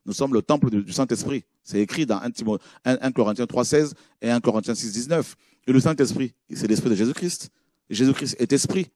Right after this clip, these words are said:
Il est Dieu. Dieu est Esprit. Donc son temple, c'est le temple de Jésus. Et le, il a dit dans, dans Jean, il a dit, « Détruisez ce temple et en trois jours, je le rebâtirai. » Vous voyez bien que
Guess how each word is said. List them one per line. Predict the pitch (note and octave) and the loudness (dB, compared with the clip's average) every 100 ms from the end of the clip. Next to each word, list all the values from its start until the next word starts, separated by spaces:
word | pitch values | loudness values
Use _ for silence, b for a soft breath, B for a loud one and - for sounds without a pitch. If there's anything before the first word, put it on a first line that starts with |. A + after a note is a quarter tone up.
| _ | _
Il | - D3+ | 2 2
est | |
Dieu. | C#3 C3+ G#2 | 4 4 4
Dieu | A2+ | 4
est | B2 | 4
Esprit. | G#2+ - G2+ - _ | 2 -2 -6 -10 _
Donc | - C#3 - - _ | 4 4 2 -14 _
son | - C#3 | -2 0
temple, | B2+ F3+ F#3+ - - | 4 4 4 -2 -4
c'est | - | 0
le | C3 | 2
temple | - A3+ | 2 2
de | G3 | 4
Jésus. | F#3+ D#3+ E3+ _ _ _ _ _ _ _ _ _ _ _ _ _ | 4 4 -2 _ _ _ _ _ _ _ _ _ _ _ _ _
Et | C3 | 4
le, | C#3 C3+ | 6 6
il | D#3+ | 6
a | F#3+ | 6
dit | A#3 | 6
dans, | D3+ | 4
dans | C3+ A#2+ A#2+ | 4 4 6
Jean, | A#2 A#2+ - _ _ | 6 4 0 _ _
il | D#3+ | 2
a | F#3+ | 4
dit, « | G3+ | 4
Détruisez | F3 F3+ F#3 G3 | 2 2 6 8
ce | |
temple | E3+ E3 C#3 - - _ | 8 8 6 4 -2 _
et | C#3+ | 2
en | D3 | 2
trois | - F3 | 6 6
jours, | E3 F3+ F3+ - | 8 6 6 2
je | C#3 | 2
le | |
rebâtirai. » | C3 C3+ C3 C#3 A#2+ C3 _ - | 2 2 0 -2 -4 -6 _ -12
Vous | F2+ | -4
voyez | D#3 | -2
bien | F#3 | 0
que | F#3 C#3+ | 0 0